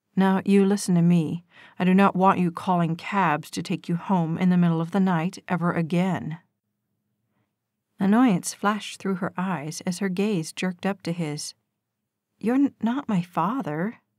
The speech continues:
Besides, how else was I supposed to get home? Walk?" "No, you were supposed to call me." She sighed, and it was obvious she was tired. "Look, Keith,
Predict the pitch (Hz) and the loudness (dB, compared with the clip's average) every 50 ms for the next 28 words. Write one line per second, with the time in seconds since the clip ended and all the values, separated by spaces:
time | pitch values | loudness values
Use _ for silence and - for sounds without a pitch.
0 | _ _ _ - 233 254 254 - - 359 339 247 190 156 151 - - - - _ | _ _ _ -6 -6 -4 -4 -4 -4 -4 -2 -2 -2 -4 -4 -6 -10 -16 -16 _
1 | _ - - 254 269 269 285 294 285 - 208 180 175 180 170 170 - 170 180 175 | _ -4 0 0 2 2 0 -2 -4 -6 -8 -6 -4 -4 -4 -4 -6 -6 -4 -4
2 | 170 - 170 165 170 - 175 185 185 165 165 165 170 - _ - 208 208 202 208 | -4 -6 -6 -8 -6 -4 -2 -2 -2 -2 -2 -4 -8 -8 _ 0 2 4 4 4
3 | 254 - - _ - _ _ _ _ _ _ _ _ _ _ _ _ _ _ _ | 2 0 -2 _ -20 _ _ _ _ _ _ _ _ _ _ _ _ _ _ _
4 | _ _ _ _ - 196 190 180 175 170 160 165 185 226 277 277 _ _ _ _ | _ _ _ _ 0 2 2 4 4 2 2 2 0 0 -2 -6 _ _ _ _
5 | _ _ - 190 202 208 214 202 175 - 175 165 - 185 175 175 - - 170 - | _ _ -2 0 2 2 2 0 -2 -2 -6 -4 -2 -2 -2 -2 -4 -8 -10 -10
6 | - - 196 190 202 202 180 156 131 - 147 143 - _ _ _ _ _ _ _ | -4 0 2 2 4 4 2 0 -2 -4 -8 -12 -14 _ _ _ _ _ _ _
7 | _ _ _ _ _ _ _ _ _ _ _ _ _ _ _ _ _ _ _ - | _ _ _ _ _ _ _ _ _ _ _ _ _ _ _ _ _ _ _ -12
8 | - - 285 262 - - 208 196 190 185 196 190 - _ _ - 214 226 247 240 | -6 -2 -2 -2 -2 0 0 0 0 0 0 -4 -6 _ _ -2 0 0 2 2
9 | 262 247 - - 202 190 170 165 175 170 175 175 - - - - - - 190 180 | 0 0 0 -2 -2 -2 -2 -2 -2 -2 -2 -2 -6 -8 -12 -12 -8 -4 -2 -2
10 | 180 175 175 - 185 160 151 151 143 147 151 - _ _ _ _ _ _ _ _ | -2 -2 -2 -4 -4 -4 -4 -4 -6 -8 -8 -10 _ _ _ _ _ _ _ _
11 | _ _ _ _ _ _ _ _ _ - 202 196 202 185 - - - - 196 190 | _ _ _ _ _ _ _ _ _ -2 0 2 2 0 -2 -4 -8 -6 -4 -4
12 | 185 180 - - | -4 -4 -8 -12